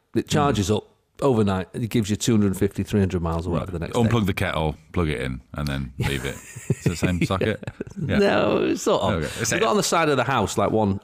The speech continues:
Speaker 1: added
Speaker 2: Yeah.
Speaker 1: to the side of the house, right? So all going fine. Um, I get in the car. It says, "You've got hundred and forty miles."
Speaker 2: Hmm.
Speaker 1: I thought,
Speaker 2: Yeah.
Speaker 1: "Great."
Speaker 2: That's Leeds and back, innit?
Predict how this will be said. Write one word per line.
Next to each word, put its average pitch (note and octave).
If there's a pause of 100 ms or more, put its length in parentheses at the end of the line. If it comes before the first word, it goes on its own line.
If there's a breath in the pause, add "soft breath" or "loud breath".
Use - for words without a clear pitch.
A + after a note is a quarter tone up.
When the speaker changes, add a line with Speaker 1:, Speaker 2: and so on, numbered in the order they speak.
Speaker 1:
added F#2+
Speaker 2:
Yeah. F#2+
Speaker 1:
to F#2+
the F#2+
side F2+
of F2+
the F2
house, D#2
right? E2 (300 loud breath)
So D3
all G#3+
going F3
fine. G#2+ (380 loud breath)
Um, A2
I A#2
get -
in E3
the A#2+
car. G2 (200)
It A2
says, G#2
"You've G2
got G#2+
hundred A#2
and A2
forty A2
miles." F2+ (280)
Speaker 2:
Hmm. E2+ (480)
Speaker 1:
I -
thought, -
Speaker 2:
Yeah. -
Speaker 1:
"Great." G2 (400)
Speaker 2:
That's -
Leeds C#2+
and D2
back, D#2
innit? E2+